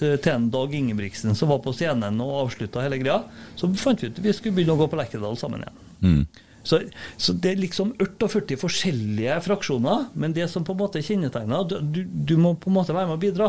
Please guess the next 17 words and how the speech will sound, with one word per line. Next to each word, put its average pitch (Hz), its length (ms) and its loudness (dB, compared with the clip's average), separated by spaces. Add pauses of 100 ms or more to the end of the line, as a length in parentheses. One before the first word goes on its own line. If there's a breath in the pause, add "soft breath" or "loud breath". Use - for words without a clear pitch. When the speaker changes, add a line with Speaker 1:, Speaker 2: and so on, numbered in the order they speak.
Speaker 1:
du 180 80 -4
må 185 160 0
være 165 80 0
med 160 80 -2
å - 80 -8
synge. 220 240 0 (600 loud breath)
For 165 120 2
at 180 240 -4
det 156 240 -8
eneste 143 640 0
som 190 160 -2
kan 196 180 2
hjelpe 185 320 2
Rosenborg 135 480 0
å 151 100 -2
vinne 170 380 4
fotballkamper, 147 680 0